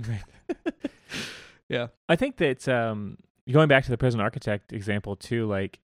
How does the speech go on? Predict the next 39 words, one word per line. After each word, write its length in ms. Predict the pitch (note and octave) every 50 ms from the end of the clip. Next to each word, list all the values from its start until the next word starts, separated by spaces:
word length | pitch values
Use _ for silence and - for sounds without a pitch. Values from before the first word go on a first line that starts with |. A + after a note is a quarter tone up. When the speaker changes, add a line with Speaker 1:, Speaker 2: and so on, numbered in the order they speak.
| _ _ _ _
Speaker 1:
there's 280 | A2+ A#2 A#2+ A#2 A#2
nothing 380 | A2+ B2+ C#3 D3+ D3 D#3+ C3+ B2+
more 160 | B2 A#2+ A#2+
powerful 640 | A#2 - - A#2 A2+ A2+ A2 A2 G2+ - A2 G#2+ G2+
than 500 | G2 G#2 G2+ G2+ G2+ G2+ G2 G2+ G2+ G2 _ _ _ _ _ _ _ _
putting 320 | - - C#3 C3+ B2+ B2+
someone 480 | A#2 - - A#2+ A#2 A2+ A2+ A2+ A2 A2+
in 120 | F#2+ A2
the 80 | A2 G#2+
position 360 | G2+ G#2+ G2+ G#2+ G#2 - -
of 80 | G#2+ F#2+
having 280 | F#2 G#2+ G#2+ G#2 G#2+ G2+
to 40 | G2+
make 200 | G#2 G2+ G2+ -
a 60 | G2+
decision 440 | F#2 G2 - - - G#2 F#2+ G#2 G2+
about 240 | G2 G2 F#2+ E2
someone 240 | - - G#2+ G2+ G2
else, 260 | F#2+ F#2+ - - - _ _
someone 280 | _ - - A#2+ A#2 A2
else's 320 | G#2 G#2 - - G2+ F2+
life. 320 | F#2 F#2 F#2 F2+ - _ _ _ _ _ _ _ _ _ _ _ _ _ _ _ _
You 120 | - C3+ D3+
know, 40 | F3+ G#3
Speaker 2:
Yeah. 140 | E3+ G#2+ F#2+
Speaker 1:
I 120 | - A#2
think 200 | A2+ - D#3 D3
it's 100 | C#3+ A2+
really 400 | A2+ G#2+ A2 A#2+ C3 C#3 C#3 C3
easy 560 | A#2 - A#2 A#2 A#2+ A2+ G#2+ G#2+ G#2 G2+ G2 F#2 _
to 220 | - - A2+ G#2+ G#2
advocate 580 | - G#2 A2 G#2+ G#2 G#2+ - - G#2 G2+ -
for 120 | _ - G#2
something 280 | - - G2+ F#2+ G#2
like 160 | G2 G2 G2 _
the 80 | G2+
death 260 | F#2 - G2+ G2+ -
penalty 640 | - - G2+ G2 G2 - - - G#2 G2 G2 F#2+ - -
when 640 | G2+ F#2+ G2+ G2+ G2 G2 G2+ G2+ G2 G2 G2 G2+